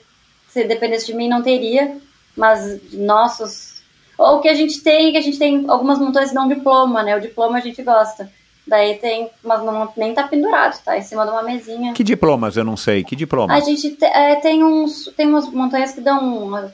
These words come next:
Speaker 1: você chegou no cume do Aconcagua.
Speaker 2: Uau. Não
Speaker 1: A
Speaker 2: sabia.
Speaker 1: gente tem o do Aconcagua, eu acho que tá, eu,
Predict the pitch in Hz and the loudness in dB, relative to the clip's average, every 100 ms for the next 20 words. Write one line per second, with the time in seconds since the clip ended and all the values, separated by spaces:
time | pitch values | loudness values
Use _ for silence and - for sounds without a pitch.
0 | _ 202 196 269 277 233 233 254 240 - | _ -10 -4 -4 -2 0 0 0 -2 -4
1 | 247 240 208 220 220 - - 214 196 151 | -4 -4 -6 -6 -8 -6 -6 -4 -2 0
2 | 202 160 143 67 - _ _ _ _ _ | 0 -2 -4 -8 -16 _ _ _ _ _
3 | _ _ - 165 208 123 123 123 240 240 | _ _ -10 -6 -4 -2 0 0 0 -2
4 | 247 247 240 _ - 233 294 254 220 208 | -2 -6 -6 _ 0 0 0 2 2 2
5 | 240 - 262 254 226 220 - 254 - _ | 0 -8 -20 -14 -4 -2 -2 -6 -14 _
6 | _ _ - - | _ _ -14 -14